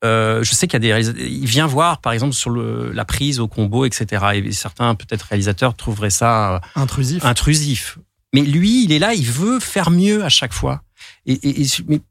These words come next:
Speaker 1: mais moi, je trouve ça super. Il y a un gars qui est là, qui incarne le, mon, mon histoire que j'ai fantasmée pendant des années,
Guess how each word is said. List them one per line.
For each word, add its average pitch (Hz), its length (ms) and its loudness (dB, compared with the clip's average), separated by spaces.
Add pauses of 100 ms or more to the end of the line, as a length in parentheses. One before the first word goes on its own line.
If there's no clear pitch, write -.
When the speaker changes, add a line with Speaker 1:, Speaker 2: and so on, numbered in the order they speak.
(120)
Speaker 1:
mais 123 60 0
moi, 151 160 2
je - 120 2
trouve - 140 -6
ça - 100 0
super. 247 460 0 (100)
Il 131 60 0
y - 20 2
a 127 80 4
un 135 80 2
gars 175 220 2
qui - 140 -6
est 131 40 2
là, 180 240 0
qui - 140 -4
incarne 147 500 0
le, 127 500 -2
mon, 147 360 4
mon 156 180 2
histoire 185 400 0
que - 100 -8
j'ai 143 60 -2
fantasmée 160 480 -2
pendant 151 220 0
des 151 180 0
années, 175 280 0